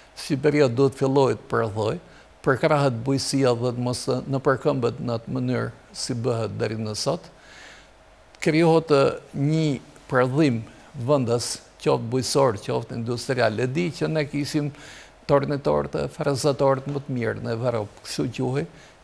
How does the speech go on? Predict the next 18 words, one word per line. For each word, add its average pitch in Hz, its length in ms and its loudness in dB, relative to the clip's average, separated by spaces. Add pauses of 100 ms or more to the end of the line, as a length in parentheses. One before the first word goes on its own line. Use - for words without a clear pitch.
(120)
edhe 135 260 2 (140)
kur 131 320 -2 (560)
para 143 260 2
një, 127 220 0 (100)
një 131 160 0
viti 123 320 -2
a 117 80 0
dy 127 160 -2
vjetës, 110 480 -4
gjermanët 127 560 -4
donin 135 320 0
ndërtonin 117 720 -2
një 120 140 -4 (500)
fabrikë 120 480 -4
për 113 220 -6
pjesë 120 260 -4
këmbimi 117 540 -4
këtu, 165 180 -6